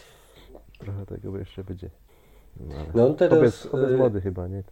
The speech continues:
Speaker 2: Ja, ja. E, i on teraz na, na Facebooku chyba pisał,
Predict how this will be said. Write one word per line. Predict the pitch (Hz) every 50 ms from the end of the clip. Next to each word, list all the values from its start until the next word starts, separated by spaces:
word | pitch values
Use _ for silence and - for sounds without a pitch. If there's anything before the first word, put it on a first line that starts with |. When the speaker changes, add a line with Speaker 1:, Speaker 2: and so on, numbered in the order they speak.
| - - - - - - - - - - - 110 98 - - - - - - _ - 120 120
Speaker 2:
Ja, | 120 113 113 113 113 110 104 101 92 - -
ja. | 107 101 98 101 98 98 - - - - - - _ - - _ - _ _ _ -
E, | 110 104 104 101 101 101 101 101 107 98
i | 107 117 113 117 - 113
on | 110 113 120
teraz | 120 139 131 131 131 123 123
na, | 123 123 120 120 120 120
na | 117 113 113 110
Facebooku | 110 - 117 110 107 110 110 - 147 143 143 - 123 113 110 104
chyba | - - 107 98 98 95 92
pisał, | - - 107 98 - - 101 95 92 92